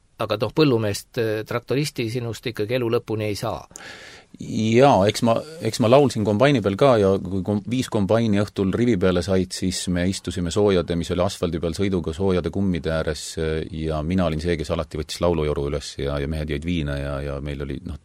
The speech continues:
Speaker 2: tõeliselt ilus aeg. Aga kui sa nüüd niimoodi küsid, et, et ku-, kus see,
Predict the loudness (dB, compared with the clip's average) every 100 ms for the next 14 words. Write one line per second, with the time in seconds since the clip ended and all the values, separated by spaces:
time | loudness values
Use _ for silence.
0 | 0 2 2 -2 -8 -6 -6 -4 -4 -6
1 | -10 -20 -20 -20 -20 -20 -20 -20 -20 -16
2 | 2 4 6 6 4 4 4 4 2 2
3 | 2 -2 _ -6 -6 -10 -12 -18 -12 -8
4 | -2 -2 0 0